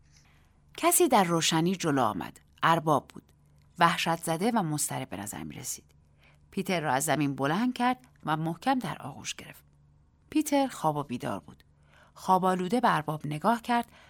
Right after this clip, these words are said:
و شروع کرد به تعریف ماجرای راهزنها، دیک، تد و آلفرد، همانطور که برای من تعریف کرده بود. از هیچ کس صدایی در نیامد تا داستانش تمام شد.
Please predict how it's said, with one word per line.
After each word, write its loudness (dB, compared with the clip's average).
و 2
شروع -2
کرد 0
به -4
تعریف -4
ماجرای -2
راهزنها، -6
دیک، 4
تد 0
و -6
آلفرد، -2
همانطور 2
که -10
برای -4
من -6
تعریف -14
کرده -16
بود. -20
از -2
هیچ -2
کس 0
صدایی -2
در 2
نیامد 2
تا -8
داستانش -8
تمام -14
شد. -20